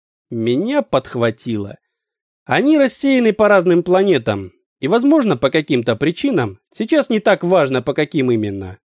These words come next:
распознали человечество как инородное тело. Может, из-за нашей неудержимой экспансии.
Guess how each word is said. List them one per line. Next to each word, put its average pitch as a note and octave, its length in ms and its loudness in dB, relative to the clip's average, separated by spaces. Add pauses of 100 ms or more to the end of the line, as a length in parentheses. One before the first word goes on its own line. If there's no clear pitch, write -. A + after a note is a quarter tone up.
(120)
распознали A3+ 640 0
человечество A3 800 -2
как - 240 -4
инородное G3+ 560 2
тело. D3 480 -2 (960)
Может, C4+ 300 0
из-за D3 220 2
нашей G3 340 2
неудержимой C3+ 760 0
экспансии. G#2+ 840 -4